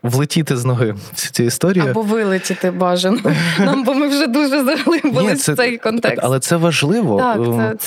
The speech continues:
Speaker 2: це важливо,
Speaker 1: я
Speaker 2: але
Speaker 1: г-,
Speaker 2: складно,
Speaker 1: я говорю
Speaker 2: погодься.
Speaker 1: тільки про біологічні, психологічні процеси. І в мене є багато клієнтів, які є релігійними людьми чи віруючими людьми.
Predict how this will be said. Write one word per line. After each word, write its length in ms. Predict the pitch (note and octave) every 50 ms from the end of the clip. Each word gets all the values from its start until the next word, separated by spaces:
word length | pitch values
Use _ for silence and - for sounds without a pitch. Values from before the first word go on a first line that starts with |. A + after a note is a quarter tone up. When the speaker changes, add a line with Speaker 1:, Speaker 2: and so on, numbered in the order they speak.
| A#3+ A#3+
Speaker 2:
це 60 | A3
важливо, 460 | A#3+ B3 A3+ G#3+ A3 A3+ G#3 A3 C4+ B3
Speaker 1:
я 40 | A3+ -
Speaker 2:
але 60 | -
Speaker 1:
г-, 60 | A3+
Speaker 2:
складно, 680 | - - - - C4+ C#4 A#3 G3+ F#3 F3 E3 B2 - -
Speaker 1:
я 180 | B2+ - D#3+ A3
говорю 300 | A3 F#3 D#3 D3 D3 D#3 D#3 D3 A#2
Speaker 2:
погодься. 140 | - - F#3+
Speaker 1:
тільки 360 | F#3 - G3 G#3+ A3 - - D#3+
про 440 | - - - C#3+ D3+ D#3+ D3+ - - _ _ _ _ _ _ _ -
біологічні, 1000 | B2 B2 B2 D3 C#3 C3+ C3 C3 B2+ A#2+ B2+ A#2+ G#2 - - - E3 F3 G3+ B3 -
психологічні 880 | - - - C3+ - - A#2 A2 G2+ G#2+ B2 F3 F#3 - - - E3 D#3+
процеси. 680 | - - C3+ C#3+ - - A2+ F2+ - - - - - G#3+ - - - - - - - - D3+ -
І 140 | - - D3
в 120 | C3 A#2+ A#2+
мене 220 | C3+ E3 A3 A3+
є 260 | F3 E3+ E3 B2+ - - _ -
багато 480 | A2 G#2+ A#2+ A#2 C3+ C3+ B2+ - A#2
клієнтів, 800 | - - B2 A#2+ G#2+ A2+ B2 A#2+ G#2 G2+ - - A2 F#2 D2 - -
які 320 | F2 G#2+ G#2 - - A2
є 220 | G2+ G2+ A2 F#2+
релігійними 680 | - A2 B2+ C#3+ C#3 C3 - A#2+ G#2+ A2 A2 G#2 A2 G#2+
людьми 240 | A2+ A2 A2 B2+ B2
чи 160 | - - B2
віруючими 560 | G2+ A2 A2 G#2 G#2 A2 G#2+ - - C3+ D3+
людьми. 340 | - - G#3 G#3 A#3 A#3